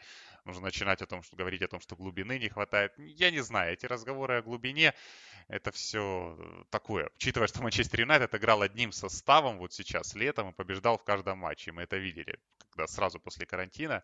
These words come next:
они играли великолепно, и вопрос глубины никоим образом не стоял. И в игре с Севильей он даже не стоял, потому что у них были моменты, они просто их, э, не реализовывали. Поэтому я не думаю, что глубина — это проблема для, э, Man United какая-то серьёзная.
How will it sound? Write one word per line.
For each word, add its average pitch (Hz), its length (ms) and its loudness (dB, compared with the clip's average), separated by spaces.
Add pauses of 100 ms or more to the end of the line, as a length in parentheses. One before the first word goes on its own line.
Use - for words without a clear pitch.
(520)
они 98 240 -4
играли 95 280 4
великолепно, 98 580 -2
и 90 40 -4
вопрос 90 360 -4
глубины 107 500 -4
никоим 101 360 -2
образом 92 340 -6
не 92 60 -14
стоял. 85 340 0
И 123 100 -8
в 120 100 -2
игре 139 180 2
с - 40 -2
Севильей 123 500 0
он 85 100 -8
даже 87 200 -6
не 90 120 -12
стоял, 95 360 0
потому 95 200 -14
что - 160 -10
у - 20 -6
них 98 160 -8
были 107 260 -2
моменты, 101 440 0
они 90 140 -2
просто - 360 -6
их, 104 180 -8 (520)
э, 92 200 0
не 101 180 -2
реализовывали. 87 760 -2
Поэтому 95 280 -8
я 110 180 2
не 123 100 -4
думаю, 92 300 -10
что - 180 -14
глубина — 95 640 2 (360)
это 95 200 -2
проблема 92 760 -2
для, 82 580 -4
э, 87 60 -16 (340)
Man 85 180 -12
United 85 480 -8
какая-то - 520 -10
серьёзная. 85 680 -8